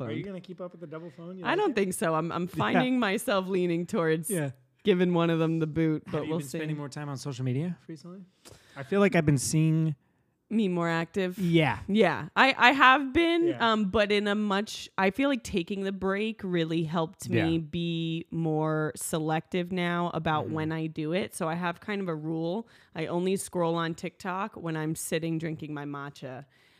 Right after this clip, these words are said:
Speaker 1: Oh,
Speaker 2: Anytime
Speaker 1: okay.
Speaker 2: other than that, I don't open it to scroll. 'Cause you'll find that you just, like,
Speaker 1: Yeah.
Speaker 2: are doing it at the
Speaker 1: Yep.
Speaker 2: most, and then you end up caught into it.
Speaker 1: Hundred percent.
Speaker 2: So I kinda have, like, my more
Speaker 1: Yeah. I have,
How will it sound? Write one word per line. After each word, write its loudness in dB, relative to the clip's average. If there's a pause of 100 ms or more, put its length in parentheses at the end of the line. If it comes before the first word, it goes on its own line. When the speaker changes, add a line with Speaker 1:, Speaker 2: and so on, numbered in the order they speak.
(120)
Speaker 1:
Oh, -6
Speaker 2:
Anytime 2
Speaker 1:
okay. 4
Speaker 2:
other 2
than 0
that, 0
I -2
don't -2
open 0
it -4
to -4
scroll. -4 (220)
'Cause -6
you'll 2
find 0
that 2
you -2
just, -4
like, 2
Speaker 1:
Yeah. 0
Speaker 2:
are 0
doing 2
it -2
at -10
the -2
Speaker 1:
Yep. 2
Speaker 2:
most, 0
and 0
then 0
you 2
end 0
up -2
caught 0
into -2
it. -2
Speaker 1:
Hundred -4
percent. -8
Speaker 2:
So 0
I 0
kinda -4
have, -6
like, -4
my -6
more -6
Speaker 1:
Yeah. -10 (260)
I 0
have, -6